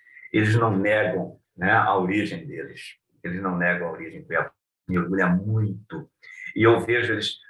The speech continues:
por exemplo, quando eu os visito, vou lá em São Paulo, né? É, o meu filho já tá há cinco anos traba-, estudando, trabalhando lá. E aí eu vejo eles,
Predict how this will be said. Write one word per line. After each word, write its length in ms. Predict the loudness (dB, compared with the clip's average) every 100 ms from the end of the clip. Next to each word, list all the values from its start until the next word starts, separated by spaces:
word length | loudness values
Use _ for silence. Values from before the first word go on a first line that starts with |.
| -8
por 100 | -4
exemplo, 440 | 0 2 0 -2 -4
quando 200 | -4 -4
eu 100 | -6
os 120 | -8
visito, 800 | -6 -6 -4 0 0 0 -2 -2
vou 180 | 0
lá 460 | 4 4 4 0 -6 -18 _
em 100 | -4
São 340 | 0 0 0 0
Paulo, 580 | 4 4 4 0 -2
né? 260 | -2 -4 -6 _ _ -20 -20 -8
É, 320 | -4 -4 -4
o 120 | -8 -6
meu 340 | -4 -4 -10 _ _
filho 180 | -8 -4
já 120 | -4
tá 140 | -2
há 40 | -4
cinco 360 | -6 -12 -4
anos 440 | -4 -4 -10 -18 -20 _
traba-, 340 | -2 -2 -4
estudando, 560 | -8 -8 2 4 4 2
trabalhando 520 | -2 -2 -2 -4 -4
lá. 260 | -4 -6 -8 _ _ -14 0
E 120 | 4
aí 140 | 6
eu 180 | 4 2
vejo 400 | 0 0 0 -2
eles, 560 | -2 -2 -4 -8 -10